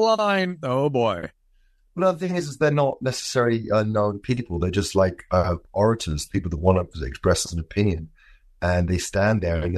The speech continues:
Speaker 2: they, they have great hecklers. It's sort of like, it's like a, it's like a chess, intellectual chess club, but of, of political ideologies, uh, geopolitics.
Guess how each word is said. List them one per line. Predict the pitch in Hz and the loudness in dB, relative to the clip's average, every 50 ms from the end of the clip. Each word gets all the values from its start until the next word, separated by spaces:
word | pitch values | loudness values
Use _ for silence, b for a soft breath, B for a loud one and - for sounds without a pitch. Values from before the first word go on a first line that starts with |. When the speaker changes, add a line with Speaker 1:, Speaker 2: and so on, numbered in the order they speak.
| 90 87 | -2 -2
Speaker 2:
they, | 92 87 85 - - | -2 -4 -4 -2 2
they | 104 101 95 | 2 2 2
have | 90 95 92 90 85 85 - - _ b b b b b b _ | 2 0 0 0 -2 -2 -6 -10 _ b b b b b b _
great | - 90 95 110 120 117 113 - - | -8 -2 2 4 4 4 2 0 -2
hecklers. | - 117 - - - - - 98 98 98 95 - - | 0 0 0 0 -4 -4 -2 0 0 0 0 -2 -4
It's | 95 - | -8 -2
sort | - 147 131 | 0 0 0
of | 123 120 | 2 2
like, | 113 104 - - | 0 0 -2 -4
it's | - - - | -4 0 0
like | 107 101 107 | 0 2 0
a, | 104 - b b b b b b - | -2 -4 b b b b b b -8
it's | 113 113 - | -6 0 0
like | 113 107 - | 0 0 0
a | - - | -2 -4
chess, | - - - 139 131 123 - - - - | -4 0 2 2 2 2 0 -4 -4 -2
intellectual | 135 139 - - 120 113 - - - - 107 104 - - - | -2 0 0 0 0 0 0 -2 -2 0 0 0 -2 -4 -6
chess | - - 127 117 - - | 0 2 2 2 2 -2
club, | - - 98 95 92 - - b b b b b _ | -4 -2 -2 -2 -2 -2 -8 b b b b b _
but | - 98 | 2 2
of, | 104 101 - - - | 2 2 0 -2 0
of | - 98 98 - - - - _ _ _ - _ _ _ - - - 113 110 101 - | 2 2 2 2 0 -6 -18 _ _ _ -20 _ _ _ -14 -10 -6 -6 -6 -4 -2
political | - 123 113 - - - - 110 101 - | 0 0 0 0 -2 0 2 2 2 4
ideologies, | 98 101 101 101 101 104 101 104 107 104 95 - 104 98 98 95 - B B B B B B B B | 4 4 4 4 4 4 4 4 4 2 0 0 0 0 0 -2 -4 B B B B B B B B
uh, | - 92 87 87 87 85 | 0 2 2 2 0 -2
geopolitics. | 80 - 113 113 107 98 98 95 - - 101 98 95 92 - - 95 87 - - - | -4 -4 0 0 2 0 0 -2 -4 -2 0 0 0 -2 -2 -4 -4 -4 -6 -10 -16